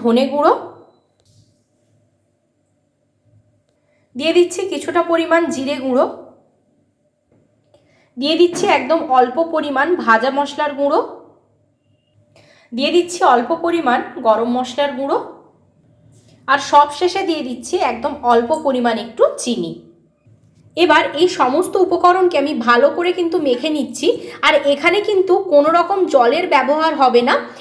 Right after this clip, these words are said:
এইভাবেই কিন্তু সমস্তটা মাখা হয়ে যাবে। খুব ভালো করে কিন্তু এটাকে মেখে নিতে হবে। সমস্তটা মেখে নিয়ে আমি আপনাদেরকে দেখাচ্ছি।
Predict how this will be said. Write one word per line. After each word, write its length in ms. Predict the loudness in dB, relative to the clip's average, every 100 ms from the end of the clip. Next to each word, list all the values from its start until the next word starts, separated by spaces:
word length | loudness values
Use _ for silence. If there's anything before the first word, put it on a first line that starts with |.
| -8 -6
এইভাবেই 360 | -2 -2 0 0
কিন্তু 220 | 0 2 2 4
সমস্তটা 520 | 0 0 -2 -2 0 0
মাখা 220 | 0 2 2
হয়ে 180 | 4 2
যাবে। 140 | 0 -2 -4
খুব 120 | -6 0
ভালো 180 | 2 2 2
করে 140 | 2 2
কিন্তু 240 | -2 -2 -2 -2
এটাকে 240 | -2 -2 -4 -6 -10 0
মেখে 220 | 2 2 2
নিতে 160 | 0 0
হবে। 180 | 0 0 -6 -12 -18 0
সমস্তটা 520 | 2 2 0 0 0 2
মেখে 260 | 2 0 -2 -2
নিয়ে 140 | 0 2 2
আমি 120 | 2 -2
আপনাদেরকে 460 | 0 0 0 0 0 2
দেখাচ্ছি। 460 | 0 -4 -6 -12